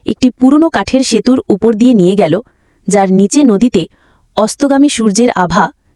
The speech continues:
চিকচিক করছিল। এরপর তারা থামল শাপলা ফুলে ভরা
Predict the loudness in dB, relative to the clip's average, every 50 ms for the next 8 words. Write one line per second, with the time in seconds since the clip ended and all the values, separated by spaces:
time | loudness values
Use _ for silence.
0 | _ -6 -4 -4 -2 -2 -4 -4 -4 _ -2 -2 -2 -2 -2 -6 -4 -4 -6 -8
1 | _ _ _ _ _ _ _ _ _ _ _ _ _ _ _ _ _ _ _ -2
2 | -2 0 0 0 -2 0 0 0 -2 -2 -2 -4 -2 0 2 2 2 2 0 -4
3 | _ _ _ _ _ _ -14 -8 -4 -4 -4 -4 -2 -2 -2 0 0 0 0 0
4 | 0 0 0 0 0 0